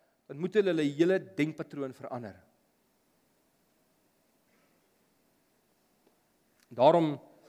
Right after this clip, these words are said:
kom maak Jesus jou sig ook. Uh, maak, uh, maak, kom, kom maak jy jou sig oop. Hy maak jou,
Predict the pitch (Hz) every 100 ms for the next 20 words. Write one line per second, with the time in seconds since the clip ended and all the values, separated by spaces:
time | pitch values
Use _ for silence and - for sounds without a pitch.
0 | _ _ _ _ _ _ _ _ 147 139
1 | 143 147 135 170 151 127 - 131 - 156
2 | - - 127 - - _ _ _ _ _
3 | _ _ _ - 127 110 131 131 151 135
4 | 135 127 127 143 - 127 127 143 131 139
5 | 131 131 - 156 - 147 131 135 156